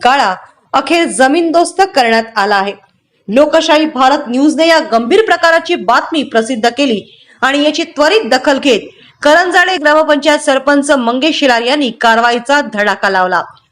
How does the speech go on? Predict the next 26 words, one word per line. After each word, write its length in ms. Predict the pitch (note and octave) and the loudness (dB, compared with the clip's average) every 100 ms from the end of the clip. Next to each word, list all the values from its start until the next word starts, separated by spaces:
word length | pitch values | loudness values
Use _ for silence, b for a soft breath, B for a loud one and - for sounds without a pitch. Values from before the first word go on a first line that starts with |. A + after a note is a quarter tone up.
| _ _ - | _ _ -2
लोखंडी 540 | A3+ D4 F#4+ E4+ F4+ | 0 2 0 0 0
सळ्यांचा 440 | E4+ C#4+ D4 D4+ B3+ | 2 2 2 0 0
वापर 320 | B3 A#3+ C#4+ | 0 0 0
करून 260 | C#4+ D4 | 0 0
उभारण्यात 440 | C4+ A3 B3 B3 A#3+ | 0 0 0 0 0
आलेला 240 | A#3+ B3 | 0 0
हा 140 | B3 A3+ | 2 0
अनधिकृत 520 | C4+ D#4+ E4+ E4+ G3+ | 0 -4 -4 -4 -2
गाळा 280 | A#3+ C4+ G#3 - B B B - | 0 0 0 -6 B B B -12
जुना 380 | F3+ C#4+ D#4+ A4+ | -2 2 2 2
पूल 280 | D#4+ D#4+ C4 | 0 -2 0
वाहतुकीसाठी 800 | A3+ B3+ C#4 D4+ C#4+ C#4+ C#4+ D4+ | 2 0 -2 -4 -2 0 -2 -2
बंद 360 | G3 B3 F#4+ | 0 0 2
असल्यामुळे 540 | G4+ C4+ C4+ B3 D4 E3+ - B B B | 0 0 -2 0 0 -2 -6 B B B
आधीच 440 | B3 C#4 E4+ F4+ - | 0 2 0 -2 -2
प्रचंड 420 | C4+ E4+ F#4 F4+ | -4 -2 0 2
वाहतूक 400 | E4 D4 D#4 C#4+ | 2 0 0 -2
असलेल्या 300 | C#4+ D4 D4+ | 0 2 2
नवीन 440 | C4 A#3+ F#4 A4 | 2 0 0 -2
पुलासाठी 680 | D4+ A#3+ A#3 D4+ D#4+ A#3+ F#3 - | 0 0 0 0 -2 -4 -4 2
मोठा 380 | B3+ D4 E4+ D#4+ - | 4 4 0 0 0
धोका 340 | B3 A#3+ D4 | 0 2 0
बनला 360 | D4 G3+ G3+ G#3 | 0 -2 -2 -2
होता. 300 | G#3+ G#3 F#3 - _ | -4 -4 -6 -8 _
वाहतूक 420 | F3 G#3+ A#3+ - - | -2 0 0 -2 -6
कोंडीत 360 | B3+ B3 B3+ | -2 -2 -2